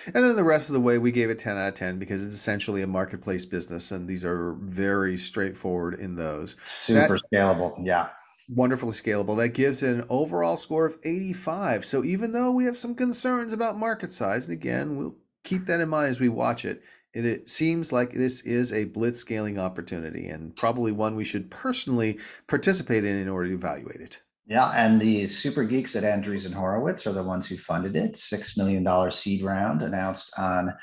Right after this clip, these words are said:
Speaker 2: May thirteenth, actually six and a half. So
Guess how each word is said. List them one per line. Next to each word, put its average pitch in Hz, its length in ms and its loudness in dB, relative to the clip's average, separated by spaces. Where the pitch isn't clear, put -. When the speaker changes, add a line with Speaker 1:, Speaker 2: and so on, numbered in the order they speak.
Speaker 2:
May 104 240 2
thirteenth, - 760 0
actually 92 200 -4
six - 260 -6
and - 100 -6
a - 40 -6
half. - 340 -8
So 104 880 6